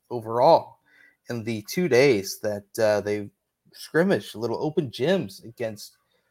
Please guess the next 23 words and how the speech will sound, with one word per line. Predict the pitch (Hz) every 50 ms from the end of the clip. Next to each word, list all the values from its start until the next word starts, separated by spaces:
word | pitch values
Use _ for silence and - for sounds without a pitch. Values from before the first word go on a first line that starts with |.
| _ _ _ _ _ _
said | - - 180 170 139 113
Nasty | 113 117 120 131 127 - - 123 113
Natty | 104 113 123 131 131 127 123 120
performers? | 120 _ - 110 104 - _ 127 143 170 185 170 120 90 90 - - - - _ _
Chad, | - - 147 180 208 202 139 98 98 107
you | 120 - _
gotta | - 151 196 214 196 127 117
say | 113 - - - 165 165
that, | 151 147 147 147 147 - - -
uh, | 156 139 135 135 131 - _ _ _ _ _ _ _ _
bit | _ 208 190
of | 139
a | 143
tip | 139 - - 196 180
of | 185
the | -
cap | - - - 202 226 247 202 -
to | - - 139 131
some | - - 151 143 131 131
potential, | - - 120 - - 170 156 - - 160 151 143 131 -
uh, | - 113 120 117 113 107 - _ _ _ _ _ _ _ _ _ _ _ _ _ _ _ _ _ _ _ _ _ _ _ _
players | - 120 120 135 156 151 -
on | 151 135 127 131 123 123